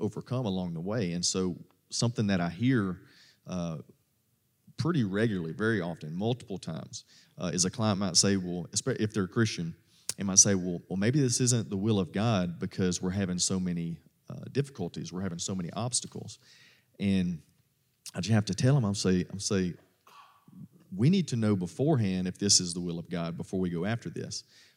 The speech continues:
Because, like, if you just go back to the children of Israel, you have to know what your promise is. You have to know what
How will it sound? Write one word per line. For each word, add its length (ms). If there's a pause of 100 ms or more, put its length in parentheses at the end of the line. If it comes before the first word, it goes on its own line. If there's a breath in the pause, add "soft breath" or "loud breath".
Because, 300
like, 320
if 100
you 100
just 160
go 80
back 200
to 80
the 80
children 340
of 60
Israel, 360 (600 soft breath)
you 160
have 140
to 80
know 260
what 200
your 60
promise 460
is. 240
You 80
have 160
to 100
know 280
what 400